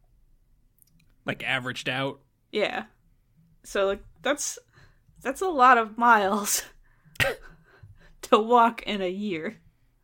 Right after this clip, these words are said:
Speaker 2: Even if you have remembered about naps and food. So he does this, and he comes across another old man who,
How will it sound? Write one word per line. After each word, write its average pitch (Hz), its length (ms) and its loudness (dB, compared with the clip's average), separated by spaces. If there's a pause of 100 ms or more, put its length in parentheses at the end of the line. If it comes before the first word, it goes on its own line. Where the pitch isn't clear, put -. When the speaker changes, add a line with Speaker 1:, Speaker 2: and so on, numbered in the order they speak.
(920)
Speaker 2:
Even 285 300 -4
if 285 220 4
you 247 220 0
have 208 180 0
remembered 175 480 -2
about 165 300 -2
naps 165 380 -6
and 160 140 -6
food. 170 440 -10 (1400)
So 190 360 4
he 262 160 4
does 226 300 4
this, 202 380 0 (240)
and 196 180 -2
he 185 80 0
comes 202 300 -4
across 196 360 0
another 214 360 0
old 196 240 -2
man 180 400 -6 (840)
who, 190 280 -2